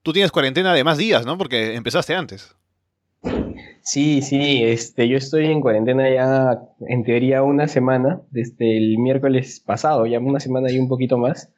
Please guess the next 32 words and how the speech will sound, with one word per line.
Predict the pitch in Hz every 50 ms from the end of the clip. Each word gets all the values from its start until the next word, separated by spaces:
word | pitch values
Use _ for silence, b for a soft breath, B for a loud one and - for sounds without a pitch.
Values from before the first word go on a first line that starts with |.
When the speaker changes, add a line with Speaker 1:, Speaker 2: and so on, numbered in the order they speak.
| B B B B B B B B B -
Speaker 2:
que | - 113 113 113 110 110 110 110 110
tuve | 131 135 135
un | 135 139 135 131
pequeño | 131 123 113 123 123 135 135
accidente | 135 135 131 123 123 127 131 127 123 139 143 160 165 156
y | 143 113 104 101 101 107
me | 110 113 113
dieron | 120 131 127 131 131
descanso | 117 113 113 - 131 123 127 127 139
médico. | 131 131 135 131 127 131 117 135 170 196 -
De | 139 123
hecho, | 123 - 135
estaba | 131 - - 127 131 131 131 131 123 117
ahí | 117 117 120
medio | 120 123 120 120 120 120 123 123 127
inmóvil | 123 123 127 135 131 131 131 139 160 208 202 - - - _ _
y | - 123
justo, | 123 - - 143 143 139 143 - - 160 156 156 151 143 131
este, | 117 110 110 113 - - _ - 113 104 104 107 104 107 104 101
tenía | 120 123 135 143
descanso | 143 139 143 151 147 160
hasta | 156 147 - 131
el | 117
lunes. | 127 151 147 131 123 139 - - - - - - - 120
O | 117
sea, | - 131
el, | 135 135 131 135
el | 131 127
martes | 143 147 139 147 156 151
tenía | - 127 127 127 131 131
que | 135 131
reincorporarme | 127 123 120 117 123 113 113 113 113 127 131 139 139 156 190 -